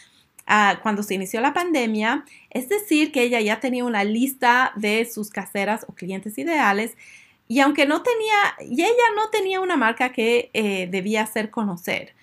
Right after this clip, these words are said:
Ella, eh, Rosa ya es conocida por sus clientes, la marca en realidad es ella, ella es la marca personal con sus clientes,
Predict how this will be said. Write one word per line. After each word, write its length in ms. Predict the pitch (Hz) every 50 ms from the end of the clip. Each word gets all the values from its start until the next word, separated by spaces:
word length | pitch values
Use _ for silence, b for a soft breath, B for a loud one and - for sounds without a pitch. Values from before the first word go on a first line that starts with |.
| b b b b _ _ _ _ _ -
Ella, 480 | 269 320 330 294 339 311 320 311 - -
eh, 380 | - 127 214 208 196 190 175 -
Rosa 580 | 208 208 208 202 - - 262 269 320 311 - 269
ya 160 | 247 214 226
es 120 | 233 233 -
conocida 640 | - 214 190 185 175 - - - 302 339 349 311 311
por 120 | 302 269
sus 160 | 277 247 233
clientes, 500 | - - 247 240 240 233 233 247 240 240 B B B B B B B _ _ _ _
la 160 | - 214 214 214
marca 440 | 214 226 269 370 427 403 - 294
en 80 | 262 226
realidad 640 | 214 202 196 185 185 185 190 185 202 226 254 269 -
es 140 | - 214 - -
ella, 500 | - - 277 285 247 220 175 - - - -
ella 360 | - 226 262 277 269 254 247
es 60 | 233
la 100 | 220 214
marca 320 | 208 196 196 208 - 214 214
personal 500 | - 185 - - 190 185 180 185 165 185
con 160 | - 190 185
sus 140 | - 202 -
clientes, 560 | - - 185 185 180 180 180 180 214 220